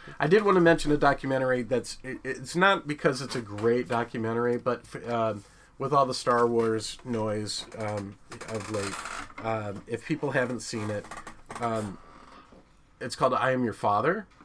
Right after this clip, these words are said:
Speaker 1: Okay.
Speaker 2: And, and it is, it's basically the story of David Prowse.
Speaker 1: Oh, yeah.
Speaker 2: Um,
Speaker 1: That's on Netflix, right?
Speaker 2: Yeah, it's on Netflix. Um, David Prowse was the guy who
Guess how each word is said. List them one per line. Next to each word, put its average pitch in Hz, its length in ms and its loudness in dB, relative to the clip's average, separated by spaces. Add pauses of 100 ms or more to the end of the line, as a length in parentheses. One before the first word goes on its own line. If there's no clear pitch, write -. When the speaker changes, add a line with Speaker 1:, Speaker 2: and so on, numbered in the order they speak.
(800)
Speaker 1:
Okay. 147 300 2 (140)
Speaker 2:
And, 120 180 0
and - 0 -
it 113 220 -4
is, 113 400 -2
it's 117 140 -10
basically 127 580 -4
the 101 140 -6
story 110 400 0
of 98 140 -6
David 107 320 -4
Prowse. - 600 2
Speaker 1:
Oh, 165 260 10
yeah. 127 300 4 (260)
Speaker 2:
Um, 113 220 2
Speaker 1:
That's 165 120 0
on 165 140 4
Netflix, - 460 -4
right? 123 260 -4
Speaker 2:
Yeah, 131 200 0
it's 104 120 -4
on 131 160 2
Netflix. 123 560 0
Um, 110 220 -2
David 147 280 0
Prowse 135 480 8
was 120 160 -4
the 123 80 -8
guy 113 240 0
who 110 340 -4